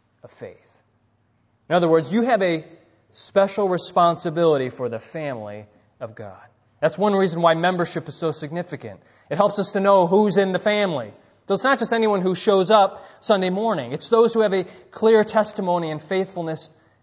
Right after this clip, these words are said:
to Jesus Christ. And they've committed themselves to one another for the growth of the whole body. So think about this then.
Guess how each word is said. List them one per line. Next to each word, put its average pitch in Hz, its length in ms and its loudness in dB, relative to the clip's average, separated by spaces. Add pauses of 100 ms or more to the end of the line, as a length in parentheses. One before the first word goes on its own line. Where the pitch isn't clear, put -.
to 165 100 -8
Jesus 143 360 -8
Christ. 139 540 -16 (500)
And 156 80 -2
they've 160 140 -2
committed 196 420 0
themselves 170 680 0
to 262 200 2
one 220 220 4
another 208 400 4
for 190 380 -2
the 180 80 -2
growth 180 720 2 (360)
of 151 140 -2
the 156 80 -2
whole 170 240 0
body. 165 380 -6 (880)
So 180 140 -2
think 247 240 -4
about 165 240 0
this 127 180 -8
then. 113 240 -10